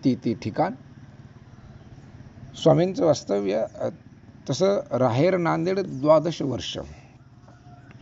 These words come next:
त्या प्रांतामध्ये भगवंतांनी जवळजवळ बारा वर्ष राहेर नांदेड या परिसरामध्ये अनेक अधिकारी जीवांना, भाग्यवान जीवांना ज्ञाना प्रेमाचं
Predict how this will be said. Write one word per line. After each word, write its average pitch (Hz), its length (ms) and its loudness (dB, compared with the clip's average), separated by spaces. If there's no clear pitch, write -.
त्या 185 160 8
प्रांतामध्ये 139 760 2
भगवंतांनी 127 800 -2
जवळजवळ 131 400 2
बारा 123 400 4
वर्ष 135 320 -2
राहेर 120 340 0
नांदेड 120 320 -2
या 117 100 0
परिसरामध्ये 127 840 -2
अनेक 202 260 4
अधिकारी 127 460 4
जीवांना, 123 460 0
भाग्यवान 123 520 -2
जीवांना 123 460 -2
ज्ञाना 127 560 0
प्रेमाचं 123 640 -2